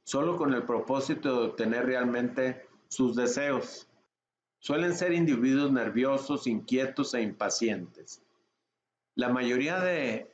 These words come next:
las materias médicas dicen que son sujetos inseguros,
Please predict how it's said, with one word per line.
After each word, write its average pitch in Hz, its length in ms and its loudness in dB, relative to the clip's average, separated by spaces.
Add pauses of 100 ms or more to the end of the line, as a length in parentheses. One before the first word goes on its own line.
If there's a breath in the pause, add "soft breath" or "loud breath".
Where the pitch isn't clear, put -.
las 117 220 0
materias 139 480 0
médicas 135 480 0
dicen 127 320 0
que 127 140 -2
son 120 200 0
sujetos 127 560 -2
inseguros, 120 760 0